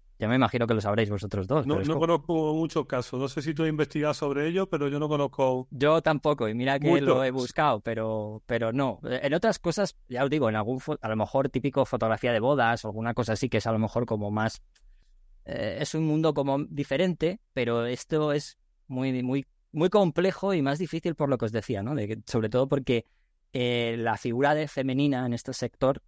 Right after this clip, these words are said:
Speaker 1: es, no es tan, no está muy, digamos, muy generalizada, ¿no? Como en otros, en otro tipo de fotografía.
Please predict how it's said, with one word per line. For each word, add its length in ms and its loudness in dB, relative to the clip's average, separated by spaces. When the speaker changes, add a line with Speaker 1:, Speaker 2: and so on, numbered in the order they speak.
Speaker 1:
es, 400 -4
no 160 2
es 140 0
tan, 340 0
no 160 -2
está 260 -2
muy, 320 0
digamos, 480 -2
muy 100 0
generalizada, 800 0
¿no? 120 -8
Como 220 -6
en 80 -2
otros, 460 -4
en 100 -4
otro 220 -4
tipo 160 -4
de 40 -4
fotografía. 460 -10